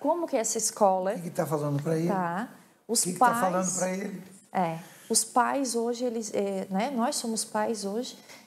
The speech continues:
Speaker 1: e eles têm es-, esse olhar diferente do que o, que os meus pais tiveram.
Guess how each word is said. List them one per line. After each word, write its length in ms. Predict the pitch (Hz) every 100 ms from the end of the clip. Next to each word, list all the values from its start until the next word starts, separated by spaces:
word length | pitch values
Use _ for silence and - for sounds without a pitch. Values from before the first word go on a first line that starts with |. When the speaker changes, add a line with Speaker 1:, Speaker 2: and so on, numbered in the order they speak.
| _
Speaker 1:
e 80 | 214
eles 380 | 220 233 247 -
têm 380 | - 240 320 302
es-, 280 | 254 -
esse 320 | - 240 - 262
olhar 500 | 247 233 233 254 214
diferente 520 | 202 190 269 285 269
do 120 | 262
que 260 | 262 - 247
o, 100 | 233
que 140 | -
os 80 | 214
meus 260 | 240 294 -
pais 320 | 233 214 208
tiveram. 440 | 208 180 165 170